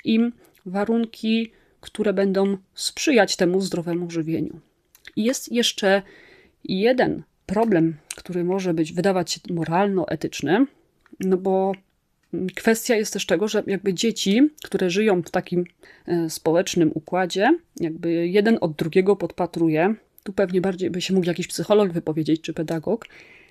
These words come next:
ale no są dzieci, które są na przykład, e, takimi w cudzysłowie liderami, że po-, za-, podążają za nimi inni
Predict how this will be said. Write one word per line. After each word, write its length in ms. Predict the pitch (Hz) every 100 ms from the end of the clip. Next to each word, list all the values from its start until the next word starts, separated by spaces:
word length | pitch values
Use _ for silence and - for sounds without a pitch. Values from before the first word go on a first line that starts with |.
| _ _ -
ale 340 | 175 190 190
no 100 | 226
są 180 | 302 247
dzieci, 240 | 220 220
które 220 | - 170
są 140 | 196 190
na 140 | 175
przykład, 640 | 165 - - 160 - - -
e, 320 | 170 160 151 - - _
takimi 320 | - 160 180
w 60 | 165
cudzysłowie 560 | - 175 170 - 170 165
liderami, 580 | 170 196 220 220 208
że 140 | 180 160
po-, 140 | 165
za-, 140 | 156 165
podążają 500 | 190 190 202 196 214
za 120 | 226
nimi 340 | 233 247 -
inni 340 | 202 156 160